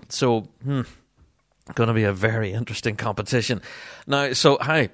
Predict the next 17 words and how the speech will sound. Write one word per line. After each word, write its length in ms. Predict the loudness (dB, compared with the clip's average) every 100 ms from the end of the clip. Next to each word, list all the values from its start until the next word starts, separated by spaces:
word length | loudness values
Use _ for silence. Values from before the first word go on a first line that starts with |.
| -2
I 160 | 2 4
know 240 | 8 6
that 180 | 6 0
these 160 | 0
draws 380 | 0 0 2 2
are 80 | 2
done 180 | 2 0
completely 480 | -2 -2 -4 0 0
at 80 |
random 500 | 2 2 2 2 0
by, 280 | -2 0 0
you 380 | 0 -4 -8 -10
know, 100 | -10
drawing 400 | -2 2 2 0
numbers 300 | 0 0 2
out, 300 | 2 0 -6 -6
and 400 | -4 -2 -4 -8